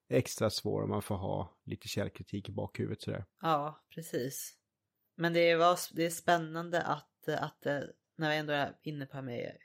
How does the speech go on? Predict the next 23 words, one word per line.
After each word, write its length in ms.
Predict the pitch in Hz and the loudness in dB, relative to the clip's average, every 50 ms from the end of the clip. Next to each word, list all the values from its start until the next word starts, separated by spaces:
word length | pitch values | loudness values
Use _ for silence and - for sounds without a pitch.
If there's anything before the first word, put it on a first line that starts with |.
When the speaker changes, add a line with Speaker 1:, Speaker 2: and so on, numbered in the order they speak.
| _ _ _ | _ _ _
Speaker 2:
kraftfulla 880 | - - 160 151 - - - - - - - 185 180 - 139 131 123 127 127 _ _ _ _ _ _ _ _ _ - | -4 -2 -2 -2 -2 -6 -18 -18 -18 -12 -4 -4 -2 0 2 2 2 0 -2 _ _ _ _ _ _ _ _ _ -2
kvinnor 340 | - 160 151 147 156 165 170 | 0 0 0 0 -2 0 2
och 60 | 165 | 2
den 100 | 156 143 | 2 2
här 60 | 135 | 0
kopplingen 640 | 127 - - 151 - _ - - 160 165 151 139 135 | -2 -4 -6 -6 -6 _ -6 -2 -2 -2 0 -2 -6
till 200 | - - 135 139 | -6 -8 -4 -2
jorden 420 | 156 156 151 147 139 131 120 123 | -2 -2 -2 -6 -4 -4 -2 -2
och 80 | 120 123 | -2 -4
naturen, 640 | 127 123 - - - 175 160 143 127 104 98 110 110 | -6 -6 -8 -4 -4 -4 -2 -2 -4 -4 -4 -4 -4
att, 460 | 120 127 - _ - - - - - _ _ _ _ _ _ _ | -6 -6 -8 _ -20 -20 -20 -20 -20 _ _ _ _ _ _ _
att 180 | - 160 - - | -10 -10 -4 -2
vi 60 | 151 | -2
har 400 | 151 139 - 180 175 170 160 156 | -2 2 6 6 8 10 10 8
det 200 | 151 143 139 135 | 6 4 0 0
även 720 | 131 135 147 147 139 135 135 147 147 147 143 147 143 139 _ _ _ _ _ | 2 4 4 4 2 2 2 0 -2 -2 -4 -8 -10 -14 _ _ _ _ _
här, 360 | - - 185 147 131 127 135 | 0 4 6 6 6 6 4
även 340 | 139 151 147 143 143 147 160 | 4 4 2 2 0 -2 -2
om 120 | 156 156 | -4 -2
det 120 | 156 151 | -2 0
är 160 | 139 131 135 135 | 0 0 0 0
i 100 | 135 131 | -2 -2
en 280 | 131 131 131 135 135 | -4 -6 -10 -14 -16